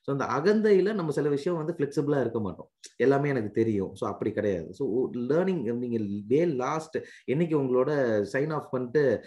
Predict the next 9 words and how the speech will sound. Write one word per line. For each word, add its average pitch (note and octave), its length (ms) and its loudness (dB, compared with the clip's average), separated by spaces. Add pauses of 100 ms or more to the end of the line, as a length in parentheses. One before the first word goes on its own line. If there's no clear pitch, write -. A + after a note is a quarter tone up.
(240)
கிளம்பலாம்னு C#3+ 480 2
முடிவு C#3 260 0
பண்றீங்களோ, G#2+ 420 -2
அன்னைக்கு C3+ 520 -2
வரைக்குமே C3+ 380 0
உங்களால A2+ 420 0
லேர்ன் A#2+ 200 0
பண்ணிக்க F#2 240 -4
முடியும். D#2+ 280 -12